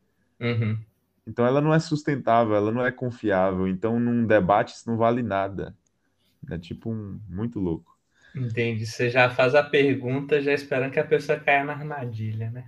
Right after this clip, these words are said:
Speaker 1: Aí já
Speaker 2: É, exato, exato.
Speaker 1: <laughs>
Speaker 2: Por quê, velho? Eu sempre gostei dessas, dessas coisas, porque eu sempre gostei de provocar, velho.
Speaker 1: É,
Speaker 2: Eu acho
Speaker 1: eu
Speaker 2: que a
Speaker 1: lembro.
Speaker 2: mente da gente,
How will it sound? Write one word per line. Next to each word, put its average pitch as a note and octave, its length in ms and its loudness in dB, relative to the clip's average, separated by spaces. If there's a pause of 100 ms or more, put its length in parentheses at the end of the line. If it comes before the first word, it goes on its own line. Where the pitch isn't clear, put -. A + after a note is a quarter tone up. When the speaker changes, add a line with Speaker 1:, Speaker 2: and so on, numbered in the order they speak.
(180)
Speaker 1:
Aí A2+ 200 -8
já B2+ 240 -6
Speaker 2:
É, F#2+ 220 8
exato, D#2+ 1000 0
exato. D#2+ 380 -2
Speaker 1:
<laughs> A2+ 420 -6
Speaker 2:
Por G#3 180 4
quê, F3+ 160 8
velho? C3+ 280 8
Eu C3 100 6
sempre F3 240 -2
gostei F#3 320 4
dessas, C3 540 -2
dessas G2+ 420 -6
coisas, B2 360 -2
porque - 280 -8
eu A2 80 -2
sempre B2+ 260 -10
gostei B2 280 -4
de A2+ 60 -4
provocar, A#2 760 -4
velho. - 240 -10 (400)
Speaker 1:
É, A#2 300 2
Speaker 2:
Eu - 20 4
acho A2+ 100 2
Speaker 1:
eu A2+ 60 0
Speaker 2:
que A#2 60 2
a A#2 60 2
Speaker 1:
lembro. G2+ 220 0
Speaker 2:
mente A#2 260 -2
da F2 220 2
gente, F#2 580 -4